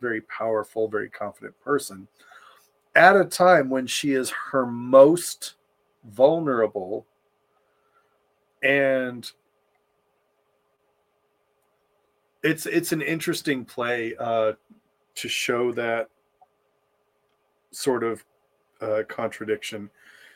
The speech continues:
with regards to the people around her, because the people around her, you know, maybe having a great day, maybe having a bad day, doesn't matter.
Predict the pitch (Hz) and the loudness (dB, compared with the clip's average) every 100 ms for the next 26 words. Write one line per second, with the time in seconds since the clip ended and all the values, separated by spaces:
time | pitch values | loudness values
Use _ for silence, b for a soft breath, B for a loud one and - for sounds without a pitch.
0 | b b 127 113 117 104 110 104 - 110 | b b -4 -2 -4 2 2 2 -4 -8
1 | 104 110 - 107 101 135 123 107 104 104 | -6 -10 -6 -4 0 0 0 -4 -8 -8
2 | 113 101 107 127 123 113 127 151 143 117 | -8 -8 -8 -8 -4 -2 0 0 -2 -4
3 | 113 110 110 135 113 107 117 113 110 113 | -2 -4 -6 -12 -8 -8 -6 -6 -6 -6
4 | 120 113 110 110 110 113 - 127 117 110 | -2 0 -2 -4 -2 -2 -2 -4 -2 -2
5 | 117 120 113 107 135 127 113 110 110 107 | -2 -4 -4 2 2 4 0 0 -4 -2
6 | 143 139 113 | 0 0 -2